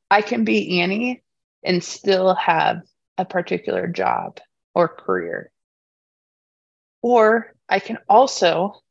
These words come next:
have different diagnoses. I can have different roles in my family or community. But ultimately,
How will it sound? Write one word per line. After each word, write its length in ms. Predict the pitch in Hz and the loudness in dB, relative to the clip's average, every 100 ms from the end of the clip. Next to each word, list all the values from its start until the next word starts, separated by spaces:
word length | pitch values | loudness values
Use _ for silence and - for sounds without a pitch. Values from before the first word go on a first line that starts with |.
| - | -2
have 280 | 196 190 | 0 0
different 360 | 190 180 185 185 | -2 -2 -4 -4
diagnoses. 1040 | 185 - 175 180 220 - 180 160 - - _ _ _ _ _ _ _ - | -4 -4 -4 -2 -2 -4 -14 -16 -20 -20 _ _ _ _ _ _ _ 0
I 160 | 196 | 0
can 180 | 220 254 | 2 0
have 200 | 220 214 | 2 2
different 420 | 202 202 214 - | 0 0 -4 -4
roles 680 | 180 180 190 185 175 - - _ _ _ _ | 2 4 4 0 -6 -8 -16 _ _ _ _
in 120 | 190 | -4
my 160 | 185 175 | 0 -2
family 580 | - 175 165 175 160 165 | -2 -4 -4 -6 -8 -10
or 80 | 165 | -12
community. 760 | - 185 180 180 170 170 156 - _ _ _ _ _ _ _ _ _ _ - | -12 -8 -4 -4 -6 -10 -14 -18 _ _ _ _ _ _ _ _ _ _ 0
But 260 | 196 - - | 0 2 4
ultimately, 800 | 220 220 226 190 - 151 151 | 4 4 0 0 0 -6 -8